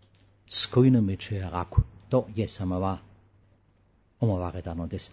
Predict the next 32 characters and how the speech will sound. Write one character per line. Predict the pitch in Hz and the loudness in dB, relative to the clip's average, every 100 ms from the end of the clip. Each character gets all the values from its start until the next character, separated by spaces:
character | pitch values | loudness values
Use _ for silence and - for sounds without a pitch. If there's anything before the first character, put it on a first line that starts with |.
| _ | _
ヨ | - 117 | -2 4
ハ | 147 | 6
ネ | 160 | 6
で | 147 117 | 6 4
の | 101 - | 2 0
一 | 151 | -2
章 | 131 - 143 107 | 0 0 0 2
二 | 98 120 | 2 2
十 | - 113 | 0 -4
九 | 104 117 117 | 0 0 2
節、 | - 110 101 | 0 -4 -2
ま | 98 | -4
あ、 | 95 | -2
皆 | 120 110 | 0 0
さ | 101 | 0
ん | 113 | 0
暗 | 123 127 | 2 2
記 | 131 | 2
し | - | 0
て | 113 | -2
る、 | 90 - - - _ _ _ _ _ | -4 -8 -18 -20 _ _ _ _ _
え | 131 104 98 95 95 101 98 101 | -10 -8 -8 -10 -10 -10 -10 -2
ー、 | - | 4
言 | 131 | 6
葉 | 123 | 6
な | 104 | 4
ん | 90 | 2
で | 87 | -2
す | - | -6
け | - 104 | -6 0
ど | |
も、 | 113 127 - | 4 4 0